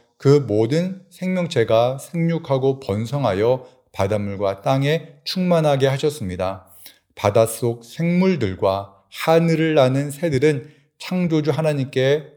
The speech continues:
순종했고 지금도 순종하고 있습니다. 니누의 성에 가서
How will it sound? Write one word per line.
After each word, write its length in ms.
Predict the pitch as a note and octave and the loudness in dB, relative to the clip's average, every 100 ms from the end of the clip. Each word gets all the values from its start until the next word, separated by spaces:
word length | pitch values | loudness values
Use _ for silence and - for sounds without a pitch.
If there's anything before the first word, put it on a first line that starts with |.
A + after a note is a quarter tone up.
| _ | _
순종했고 1080 | - F3 D#3+ D#3+ F#3 F#3+ A#2+ B2+ D#3 - _ | -2 0 2 2 0 -4 0 0 -2 -10 _
지금도 520 | - G2+ G#2 G2+ G#2+ | -8 -6 -6 -4 -6
순종하고 640 | G#2+ F3 E3+ D#3+ D3+ D3+ E3 | -6 -6 -2 0 0 0 -2
있습니다. 640 | C3 - F#2+ F#2 F#2 F#2+ _ - - - _ _ _ _ _ _ _ _ | -4 -6 -6 -4 -6 -10 _ -20 -20 -20 _ _ _ _ _ _ _ _
니누의 480 | A#2+ A2+ C3+ C#3 C3+ | 2 4 6 6 4
성에 280 | C3+ C#3+ C#3+ | 2 -2 0
가서 720 | A#2+ A2+ B2 B2 A#2 - | 0 0 2 2 0 -8